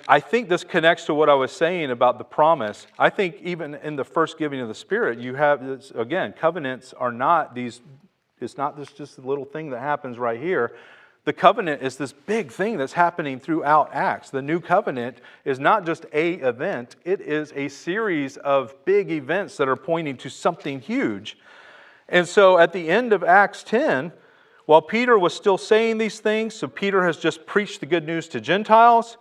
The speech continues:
Remember, he, if, if you haven't read, like, he's not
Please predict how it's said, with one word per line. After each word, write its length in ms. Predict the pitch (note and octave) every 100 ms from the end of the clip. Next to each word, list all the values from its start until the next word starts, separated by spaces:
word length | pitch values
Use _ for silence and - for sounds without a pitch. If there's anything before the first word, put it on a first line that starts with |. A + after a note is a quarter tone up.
| -
Remember, 300 | C#3 D#3+ D#3
he, 100 | D#3
if, 380 | A#2 C3 B2 - _ _ C#3
if 120 | -
you 80 | D3
haven't 160 | D#3
read, 360 | B2+ D3+ C#3 B2+
like, 580 | A#2 A2+ C3+ C3 B2+ A#2
he's 180 | C#3 A2
not 460 | B2 E3+ D#3+ -